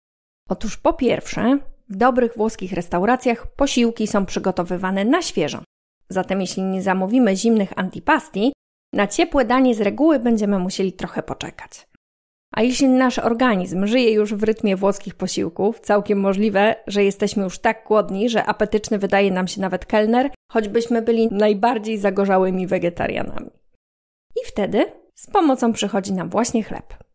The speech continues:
Najlepiej moczony w lokalnej oliwie z oliwek Extra Vergine. Łagodnie uciszy grające zupełnie niestosownego do okazji marsza kiszki i przygotuje nas na nadchodzące doznania kulinarne. Ale chleb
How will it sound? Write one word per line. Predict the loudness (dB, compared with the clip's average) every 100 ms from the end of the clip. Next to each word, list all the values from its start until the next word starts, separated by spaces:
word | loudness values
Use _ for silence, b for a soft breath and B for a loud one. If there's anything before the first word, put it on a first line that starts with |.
| -6
Najlepiej | -2 0 0 0 0 2 2
moczony | 2 0 0 -2
w | -2
lokalnej | -4 0 2 0 0
oliwie | 0 0 0
z |
oliwek | 0 0 -2 -4
Extra | -8 -8 -6 -4
Vergine. | -4 -6 -6 -6 -8 -16 _ _ -6
Łagodnie | -4 0 0 2 -2
uciszy | -2 -4 -2 -2
grające | -2 0 2 0 -2
zupełnie | -4 0 0 2 0
niestosownego | -2 -4 -6 -4 -2 0 0
do | -2
okazji | -2 -2 0
marsza | 0 0 -4 -6
kiszki | -6 -6 -4 -4 -6 _ _ -6
i | -2
przygotuje | 0 0 2 4 4
nas | 4 2 2 2
na | 2
nadchodzące | 2 0 0 2 2 0
doznania | -2 -4 -4 -6 -6
kulinarne. | -4 -4 -4 -8 -12 -18 -20 _ _ _ _ 0
Ale | 2 2
chleb | 2 0 0 -4 -6